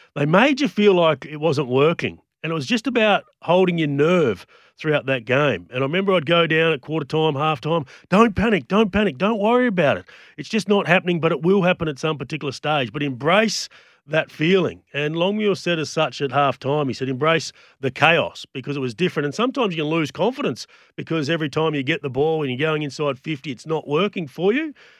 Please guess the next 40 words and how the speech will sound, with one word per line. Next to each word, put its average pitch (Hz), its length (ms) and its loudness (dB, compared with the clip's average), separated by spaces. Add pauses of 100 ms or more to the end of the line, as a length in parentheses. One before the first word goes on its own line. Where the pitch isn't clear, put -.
(120)
And 135 160 -6
then 143 280 0 (180)
towards 156 300 -4
the 147 100 0
end 147 80 0
of 131 80 -2
the 131 60 -2
game, 139 300 2
you 120 60 -4
get 123 140 -4
blown 131 280 0
out 127 100 -2
of 117 80 -6
the 107 80 -8
park. 131 440 -4
But 131 220 -8
this 185 160 -4
was 160 160 -2
different. 170 420 -2 (420)
Their 233 200 4
pressure 160 560 2 (320)
is 139 180 -4
back 131 340 0 (180)
to 127 140 -6
where 123 200 0
it 110 80 -4
was 110 440 -4 (140)
last 110 380 -6
year. 113 220 -6 (120)
Like, 127 200 -12
it 170 80 -6
is 151 140 -6
elite 120 420 -4
in 123 120 -14
the 110 60 -12
competition. 117 600 -8 (140)
Everybody 147 460 -2
plays 127 320 -2
a 113 40 -12
part 117 360 -4